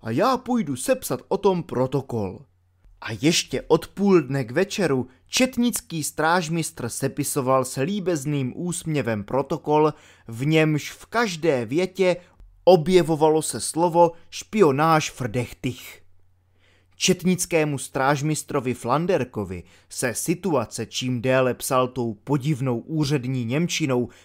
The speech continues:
vyjasňovala a když skončil: „So melde ich gehorsam, wird den feindlichen Offizier heutigen Tages nach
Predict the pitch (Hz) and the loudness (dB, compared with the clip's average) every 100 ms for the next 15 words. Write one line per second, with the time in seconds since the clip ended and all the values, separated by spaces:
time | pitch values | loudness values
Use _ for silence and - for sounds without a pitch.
0 | _ 104 101 135 131 - 131 120 110 107 | _ -10 -4 0 0 -2 -6 -4 -2 0
1 | 143 175 _ _ - 139 139 151 - - | -2 -2 _ _ -4 -2 -2 0 -2 0
2 | 196 220 202 180 156 131 - _ - 117 | 2 2 0 2 4 2 -6 _ -18 -4
3 | 151 139 123 113 127 240 190 147 143 170 | 2 2 2 -2 4 6 8 4 0 -2
4 | 147 117 127 175 185 - 151 135 127 123 | -4 -2 0 0 0 -2 0 2 0 -4
5 | _ - 151 220 135 139 165 139 - 190 | _ -8 -2 0 0 0 0 -2 0 2
6 | 233 196 175 170 147 - 214 196 170 - | 4 2 -4 -2 -2 0 -2 -2 -6 -2
7 | 190 123 160 262 - 214 160 147 - 196 | 0 2 0 -2 -4 -4 -2 -2 -2 -2
8 | 180 165 160 - - - 143 - | 0 -2 -4 -6 -18 -2 -2 -2